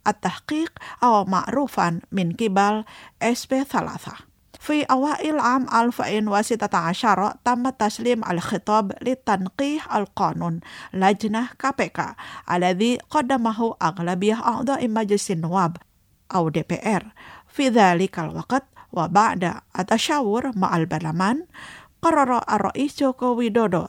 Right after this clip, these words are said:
تأجيل إعادة النظر في القانون. وبقول رئيس الجمهورية لا تزال بحاجة إلى وقت لوضع اللمسات الأخيرة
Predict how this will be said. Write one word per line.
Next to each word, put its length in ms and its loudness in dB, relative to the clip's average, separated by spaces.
تأجيل 640 0
إعادة 460 0
النظر 560 0
في 140 -2
القانون. 760 2
وبقول 640 2
رئيس 300 0
الجمهورية 760 0
لا 100 2
تزال 680 0
بحاجة 540 -2
إلى 280 -2
وقت 360 -2
لوضع 1040 2
اللمسات 920 0
الأخيرة 580 -2